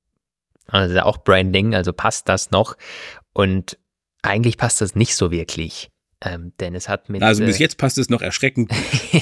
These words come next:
Speaker 1: Ja, <laughs> das stimmt. Deswegen gab's ja auch das <laughs> Rebranding. Man könnte es auch umbenennen. <laughs> Eigentlich würde es jetzt
Speaker 2: Ja,
Speaker 1: besser passen,
Speaker 2: gut.
Speaker 1: wenn du sagst, es, äh, Speech Interpretation, äh,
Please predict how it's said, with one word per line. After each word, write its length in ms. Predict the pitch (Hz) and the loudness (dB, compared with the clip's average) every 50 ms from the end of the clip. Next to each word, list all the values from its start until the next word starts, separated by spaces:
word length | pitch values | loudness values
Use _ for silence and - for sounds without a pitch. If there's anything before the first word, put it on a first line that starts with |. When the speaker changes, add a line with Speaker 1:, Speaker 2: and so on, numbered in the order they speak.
| - - - | 0 0 0
Speaker 1:
Ja, 200 | 143 113 90 78 - - - - - - - | 0 0 0 -2 -4 -4 -6 -6 -6 -2 -2
<laughs> 180 | 127 104 - - - - - - | 0 0 0 -2 -8 -18 -8 -6
das 120 | - 135 | -6 -6
stimmt. 360 | - - 208 131 107 104 - - - - - | 0 0 2 2 2 -4 -6 -14 -4 2 2
Deswegen 340 | 139 - - 143 139 131 | 2 4 4 2 2 2
gab's 320 | 117 - - 143 147 - - | 0 0 -2 -2 -2 -2 0
ja 180 | 127 113 - _ - - - - - - - - | -2 -2 -2 _ -8 -14 -12 -12 -12 -14 -14 -6
auch 180 | - - 110 107 | -2 -2 -2 0
das 200 | - 107 104 107 98 | -2 -2 -2 -2 -4
<laughs> 60 | - - | 0 2
Rebranding. 680 | 156 120 - 151 127 123 107 107 107 107 101 - 143 113 - _ | 2 4 4 2 4 4 2 2 0 0 -2 -2 -2 -2 -4 _
Man 120 | - 113 | -6 -2
könnte 200 | 107 123 139 143 | 0 0 0 0
es 60 | 131 117 | 2 2
auch 160 | 113 110 - | 2 2 2
umbenennen. 540 | 143 170 190 175 117 98 92 92 92 90 - - _ - _ _ _ _ _ _ _ _ | 0 2 2 4 4 4 2 0 -2 -6 -8 -14 _ -20 _ _ _ _ _ _ _ _
<laughs> 80 | - - - - - 143 - - 165 - - - 170 147 - - - - - - - | -8 -6 -2 0 0 0 2 2 -2 -2 0 -2 -2 -2 -2 -8 -16 -16 -16 -16 -6
Eigentlich 340 | - - 139 151 147 135 - | -2 0 0 0 0 -2 2
würde 140 | 131 131 120 | 2 2 2
es 60 | 113 | 4
jetzt 200 | 117 117 120 - | 4 2 2 4
Speaker 2:
Ja, 60 | 110 | 2
Speaker 1:
besser 260 | 117 123 127 123 120 107 | 2 4 6 4 4 4
passen, 320 | - 113 113 - 120 110 | 2 0 0 2 0 0
Speaker 2:
gut. 40 | 110 110 | 0 0
Speaker 1:
wenn 40 | 113 | 0
du 20 | 110 | 2
sagst, 300 | 107 110 107 107 - - | 2 2 0 0 -4 -10
es, 260 | 104 101 - - _ _ _ - | -10 -10 -10 -12 _ _ _ -16
äh, 360 | - - - _ _ - - _ _ - - - _ _ _ _ _ _ _ _ _ _ - - - 80 - | -16 -16 -16 _ _ -12 -12 _ _ -20 -20 -20 _ _ _ _ _ _ _ _ _ _ -20 -18 -18 -16 -12
Speech 720 | - - - _ 143 135 135 - - - - - - - _ | -12 -12 0 _ 4 4 4 2 -2 -2 0 -2 -2 -2 _
Interpretation, 1040 | - 120 - 120 110 - 120 113 - 117 113 110 - - - 110 107 107 104 101 - - - - - - - - - - - - - - - - - - _ _ _ _ _ _ _ _ _ _ _ _ _ - | -4 0 0 0 0 0 -2 0 2 2 2 2 0 -2 -2 -2 0 0 -2 -4 -6 -10 -20 -20 -20 -20 -20 -20 -20 -20 -20 -20 -20 -20 -20 -18 -20 -20 _ _ _ _ _ _ _ _ _ _ _ _ _ -8
äh, 200 | - - - | -8 -8 -8